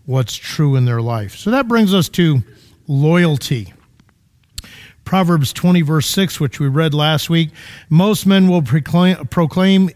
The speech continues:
each his own goodness, but who can find a faithful friend?"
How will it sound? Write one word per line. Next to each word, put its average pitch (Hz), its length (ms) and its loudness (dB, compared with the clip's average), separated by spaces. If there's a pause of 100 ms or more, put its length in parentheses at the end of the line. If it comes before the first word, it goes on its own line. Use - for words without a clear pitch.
(120)
each 196 400 -2
his 160 180 0 (100)
own 240 360 2
goodness, 139 520 0 (460)
but 131 160 0
who 180 200 2
can 165 220 2
find 156 400 0
a 135 60 0
faithful 147 580 -4
friend?" 127 520 -2